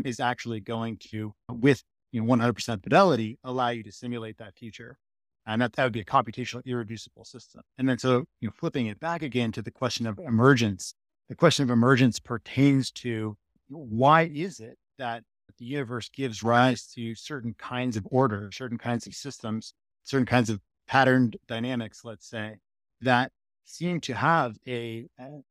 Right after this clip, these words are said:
a somewhat predictable causal structure. But as soon as you actually try to capture that causal structure, you begin to lose information about that system. And, and this kind of emergence happens all the way, you know, it happens at very low levels. Right? If we go back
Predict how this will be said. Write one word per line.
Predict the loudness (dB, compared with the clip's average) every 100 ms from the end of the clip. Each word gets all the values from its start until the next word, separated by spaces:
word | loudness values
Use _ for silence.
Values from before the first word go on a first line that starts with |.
| _
a | -16 -14
somewhat | 2 6 8 6
predictable | 2 -4 -2 -4 -2
causal | 2 2 2
structure. | -4 -4 -4 -4 -6 -6 _ _ _
But | 4
as | 4 4
soon | 0 2
as | 2 4
you | 4
actually | 4 0 -12
try | -6 -6
to | -6
capture | -10 -10 -10 -12
that | -14 -12
causal | -12 -12 -12
structure, | -10 -10 -8
you | -6
begin | 0 4 4
to | 2
lose | -4 -6
information | -10 -4 -4 -4 -4 -4 -4 _ -14 -4
about | 0 4 4 4
that | -6 -6
system. | -8 -10 -8 -12 -12 _ -12
And, | -4 -4 0
and | 2 2
this | 2
kind | 2 2
of | 2
emergence | 2 2 0 -2 -8
happens | -8 -8 -8 -10 -10
all | -4 -2 -2
the | -2
way, | -2 -4 -6 -10 _
you | -16
know, | -16
it | -12
happens | -10 -10 -10
at | -10
very | -4 0 0
low | 0
levels. | 0 -2 -4 -14 _
Right? | -20
If | -14
we | -6
go | -4 2
back | 2 2